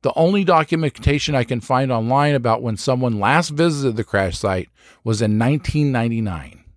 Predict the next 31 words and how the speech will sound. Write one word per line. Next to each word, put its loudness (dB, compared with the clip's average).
Although 4
I 4
visited 0
the 2
vicinity 0
of 2
the -2
crash 0
site -2
in -2
nineteen 2
eighty-six, -2
my 2
friend 2
was 2
driving, 0
so 0
I 2
don't -2
remember 0
the -2
location -2
very -4
well. -12
The 2
only 4
thing 0
I 0
recall 0
is -8
that -2